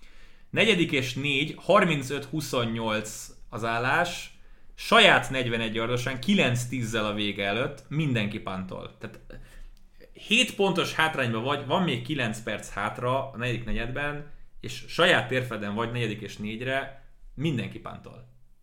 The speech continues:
A legtöbb edző pantol. Konzervatívak. Ö, negyedik és nyolc a Cleveland huszonnégy yardosán, hét negyvennyolc van hátra, továbbra is hét pont hátrány.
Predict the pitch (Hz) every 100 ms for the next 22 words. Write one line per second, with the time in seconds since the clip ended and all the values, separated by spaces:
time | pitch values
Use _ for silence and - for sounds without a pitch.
0 | - - - 185 196 170 - 123 110 101
1 | 104 98 92 - - - - - - -
2 | - - - - - - - - - -
3 | 127 110 101 95 107 98 92 - - -
4 | - - - - 123 113 120 147 208 190
5 | 185 180 151 - 165 175 185 190 - -
6 | - 170 165 160 - 156 - 131 127 131
7 | 120 120 113 113 110 123 120 123 - -
8 | 175 170 170 147 131 123 127 127 120 120
9 | 120 113 120 123 139 143 156 - - -
10 | 120 113 107 107 - 113 - 107 104 113
11 | 123 147 165 170